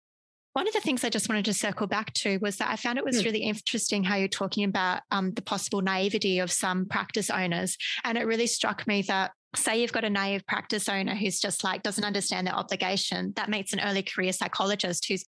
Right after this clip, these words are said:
Speaker 1: just trying to, like, stay afloat and not
Speaker 2: Yeah.
Speaker 1: understanding anything. I mean, for me, I'm like, "Yeah, that's an easy recipe for disaster," right?
Speaker 2: Mm, yeah, it's a bit, it's a bit of a no-brainer. <laughs>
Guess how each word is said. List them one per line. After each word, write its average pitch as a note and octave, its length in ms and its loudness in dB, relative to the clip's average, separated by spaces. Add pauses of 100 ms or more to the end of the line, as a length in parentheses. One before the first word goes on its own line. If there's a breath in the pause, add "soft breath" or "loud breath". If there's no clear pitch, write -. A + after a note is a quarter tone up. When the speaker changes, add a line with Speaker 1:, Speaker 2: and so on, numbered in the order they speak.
(160)
Speaker 1:
just B3+ 240 0
trying G#3+ 280 2
to, - 120 -2
like, E3+ 160 0
stay G#3+ 280 0
afloat G#3 680 0 (280)
and G#3 140 0
not G#3 140 2
Speaker 2:
Yeah. - 60 4
Speaker 1:
understanding G#3 520 0
anything. F#3 520 0 (280)
I B3 100 0
mean, A3 320 0
for A#3+ 160 0
me, A#3 220 2
I'm F#3+ 140 0
like, G3 240 0
"Yeah, G#3+ 100 2
that's G#3 180 -2
an G3+ 120 -2
easy G3 300 2
recipe F#3 400 0
for F3+ 120 -4
disaster," E3 520 0
right? F#3 340 0 (320)
Speaker 2:
Mm, E3 320 2
yeah, E3 160 2
it's D3 180 -2
a - 40 -18
bit, F3 160 0
it's E3 240 0
a - 40 0
bit F3+ 120 0
of D#3 100 0
a E3+ 40 2
no-brainer. D3+ 560 0 (140)
<laughs> - 540 -2